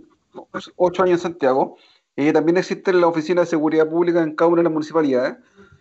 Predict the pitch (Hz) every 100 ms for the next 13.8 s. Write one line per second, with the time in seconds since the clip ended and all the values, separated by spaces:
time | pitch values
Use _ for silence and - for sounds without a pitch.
0 | _ _ _ _ - 139 143 143 139 135
1 | 131 135 135 151 175 180 175 185 180 151
2 | 139 180 - 196 190 180 170 - 180 -
3 | 170 - 170 175 160 160 - 156 165 151
4 | 170 151 165 - - - _ _ - 127
5 | 156 196 180 202 190 190 175 160 - 147
6 | 147 135 139 135 - 180 170 147 151 160
7 | 160 151 131 123 123 175 190 147 92 139
8 | - 127 139 - 147 - 139 147 139 120
9 | 139 - _ _ _ _ - 175 175 175
10 | 170 175 175 165 147 143 139 180 175 170
11 | 151 135 - _ _ _ _ _ _ -
12 | 120 170 - - 147 170 170 180 175 175
13 | 180 165 156 - 175 190 202 190